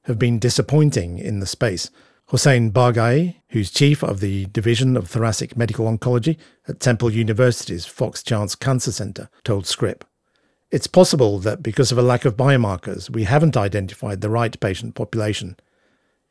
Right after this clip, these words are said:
Going into all comers with these more novel checkpoint inhibitors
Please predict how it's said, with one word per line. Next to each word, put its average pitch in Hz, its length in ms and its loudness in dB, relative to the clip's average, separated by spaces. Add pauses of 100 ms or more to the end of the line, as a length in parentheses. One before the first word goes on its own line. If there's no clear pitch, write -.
(360)
Going 151 280 6
into 110 460 0
all 127 220 0
comers 135 420 4
with 117 200 0
these 113 260 0
more 110 200 0
novel 123 340 4
checkpoint 117 440 -4
inhibitors 107 460 -2